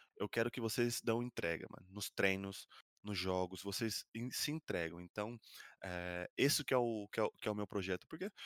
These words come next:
eu sei que o meu, eh, eh, eh, não é um projeto de: "Ah, que daqui, eh, três meses eu quero ter o retorno em dinheiro". Não, não, não, não, Gal, eu tô pensando seriamente,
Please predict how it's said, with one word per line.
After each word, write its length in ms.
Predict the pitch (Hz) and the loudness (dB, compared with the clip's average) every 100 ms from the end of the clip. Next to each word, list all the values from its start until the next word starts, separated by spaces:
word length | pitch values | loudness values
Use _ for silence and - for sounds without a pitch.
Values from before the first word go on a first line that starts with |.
| - - | -4 0
eu 80 | |
sei 180 | - 208 | 6 6
que 80 | 202 | 4
o 40 | |
meu, 80 | 170 - | 0 2
eh, 120 | 139 | 2
eh, 120 | - - | 2 2
eh, 600 | 123 113 110 110 104 107 | 4 4 2 2 0 0
não 180 | 127 180 | 4 4
é 20 | |
um 60 | 180 | 4
projeto 460 | - 135 123 127 123 | 6 6 6 4 2
de: 180 | 110 104 - - - | -2 -4 -8 -10 0
"Ah, 260 | 160 135 | 2 2
que 120 | - | 0
daqui, 640 | 127 120 - 135 123 107 101 - - _ _ - | -2 -2 -2 -2 0 0 -4 -10 -20 _ _ -6
eh, 280 | 98 95 95 | -4 -4 0
três 240 | - 123 104 | 6 8 8
meses 300 | 113 120 110 | 6 4 4
eu 100 | 113 | 2
quero 240 | 123 113 | 4 4
ter 120 | 107 113 | 4 2
o 40 | |
retorno 440 | 104 101 - 113 107 | 4 0 0 0 2
em 40 | |
dinheiro". 720 | 92 92 85 90 110 117 107 - | 0 -2 0 2 6 8 6 6
Não, 220 | 135 123 | 2 4
não, 160 | 120 113 | 4 2
não, 140 | 107 | 0
não, 160 | 104 92 | -2 -2
Gal, 140 | 90 | -2
eu 60 | 92 | -2
tô 120 | 127 | -2
pensando 440 | 139 123 - 131 127 | 0 0 2 0 2
seriamente, 500 | - 127 120 135 | 2 4 2 -2